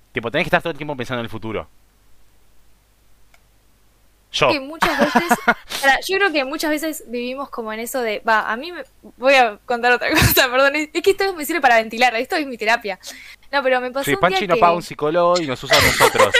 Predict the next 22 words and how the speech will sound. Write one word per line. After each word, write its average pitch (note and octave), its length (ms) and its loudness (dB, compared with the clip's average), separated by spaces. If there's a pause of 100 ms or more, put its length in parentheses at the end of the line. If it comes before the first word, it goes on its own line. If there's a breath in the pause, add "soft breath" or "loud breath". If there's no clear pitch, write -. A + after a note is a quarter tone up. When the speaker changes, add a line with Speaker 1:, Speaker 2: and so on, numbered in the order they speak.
(420)
Speaker 2:
<laughs> - 480 0
Perdón, C4+ 320 2
chicos. C4 320 2 (560 loud breath)
Eh, C4+ 320 8
no, D4 160 4
pero B3 420 2 (840)
me C#4 140 -4
pasó D4+ 160 0
esto G4+ 160 -6
de, A#3+ 320 0 (760)
me B3 140 -6
pasa E4+ 240 -4
que A3+ 300 -4
hago, D4 320 8
hago D4 180 6
un D4 100 -6
plan C4+ 440 -4
copado B3 400 2
para A3 240 0
tal A3 200 -2
día, G#3+ 200 -4
¿no? G#3 220 -14